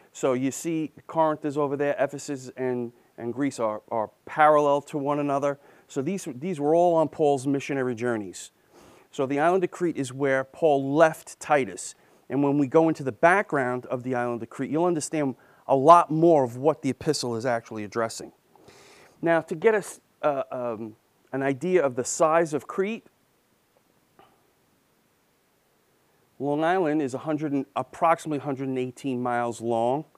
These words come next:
Crete is about a hundred and sixty miles. So it's not to scale, but it's about, uh, Long Island is about three quarters the size of Crete. So Crete's of good size. It's not, it's not a tiny island. It's a decent sized island.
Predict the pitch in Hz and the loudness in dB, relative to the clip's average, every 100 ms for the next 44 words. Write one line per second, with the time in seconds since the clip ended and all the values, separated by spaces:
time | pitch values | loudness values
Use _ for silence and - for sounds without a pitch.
0 | _ _ _ _ _ _ - 170 170 135 | _ _ _ _ _ _ -4 -4 -4 -8
1 | 127 123 123 127 120 117 110 - 117 - | -2 -2 -2 -4 -8 -8 -8 -10 -12 -12
2 | 95 80 - - - _ _ _ _ _ | -14 -14 -20 -20 -20 _ _ _ _ _
3 | _ - 147 127 123 _ _ - - 143 | _ 0 2 2 -2 _ _ -10 0 0
4 | - 131 - - 170 156 151 143 _ - | -2 -8 -10 0 4 6 4 0 _ -20
5 | _ 147 135 147 143 135 131 - 110 131 | _ -2 -2 0 4 4 2 -4 -10 -4
6 | 147 156 147 123 117 - 139 - 127 113 | 0 0 0 -4 -8 -6 -8 -4 -4 -4
7 | 110 - 110 104 101 - - 98 - 160 | -6 -2 -2 -2 -8 -12 -12 -8 -8 -6
8 | 240 202 - - _ - 170 147 147 147 | -6 -6 -12 -18 _ -12 -8 -4 -2 0
9 | 165 147 - 123 87 - 110 - 139 123 | 0 2 2 2 0 -8 -12 -8 -6 -6
10 | - 139 95 - - 170 185 175 131 110 | -4 -4 -6 -14 -8 0 2 2 2 0
11 | 101 101 101 _ _ _ 135 - 120 135 | -2 -6 -10 _ _ _ -12 -10 -8 -8
12 | 123 120 - 104 92 - - | -6 -6 -4 -6 -6 -14 -18